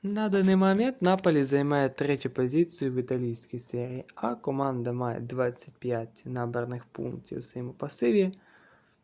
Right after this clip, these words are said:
Лідером поки що Італії являється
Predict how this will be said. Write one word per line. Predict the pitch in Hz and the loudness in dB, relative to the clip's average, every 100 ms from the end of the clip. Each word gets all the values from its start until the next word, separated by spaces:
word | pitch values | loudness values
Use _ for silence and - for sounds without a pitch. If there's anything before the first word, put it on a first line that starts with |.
| _ _ _ _ _ - | _ _ _ _ _ -6
Лідером | 147 151 143 127 127 120 117 | 0 2 2 2 0 0 -4
поки | - 120 - | -6 -10 -10
що | - | -6
Італії | 123 120 120 113 110 113 | -4 -2 -2 -2 -2 -2
являється | 117 117 113 110 113 - - | -2 0 -2 -4 -10 -14 -14